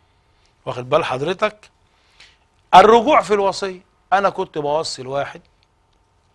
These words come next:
كنت أظن إن هو راجل على خير،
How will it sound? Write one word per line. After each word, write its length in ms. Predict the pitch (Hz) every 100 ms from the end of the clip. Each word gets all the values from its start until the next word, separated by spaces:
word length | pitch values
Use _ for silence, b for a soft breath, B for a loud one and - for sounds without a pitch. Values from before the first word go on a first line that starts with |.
| _
كنت 320 | - 180 147 -
أظن 560 | 165 151 156 165 117 101 _ _ _ _ _ _ 123
إن 140 | 123
هو 240 | 143 127
راجل 380 | 123 143 120 107 _ _ b b b b b -
على 260 | 135 123
خير، 540 | - 135 147 165 -